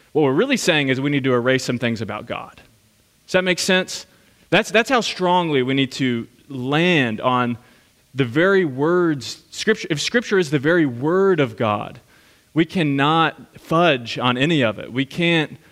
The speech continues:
pull back from any of it. It's authoritative in our lives. Yeah, because it's inspired, it's authoritative for us today. No Scripture is irrelevant or outdated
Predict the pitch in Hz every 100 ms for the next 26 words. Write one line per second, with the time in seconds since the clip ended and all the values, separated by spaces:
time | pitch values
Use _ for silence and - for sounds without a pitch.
0 | _ _ _ - 175 180 135 135 156 -
1 | - 135 120 139 165 131 107 90 - 131
2 | - - _ 135 - - 156 165 151 -
3 | - 151 180 139 - - _ _ _ _
4 | _ _ 131 120 107 107 104 104 - -
5 | - _ _ _ _ _ _ _ _ _
6 | _ _ _ _ _ _ _ - 135 139
7 | - 185 196 175 160 156 - - 139 131
8 | 120 123 117 - 147 156 143 - 139 135
9 | 123 95 110 _ - _ _ - 127 117
10 | 110 110 - - _ _ - 120 107 -
11 | 123 - _ _ _ _ _ _ _ _
12 | _ _ _ - 139 185 - 175 - 147
13 | 127 120 117 117 117 113 120 107 110 104
14 | 117 107 107 98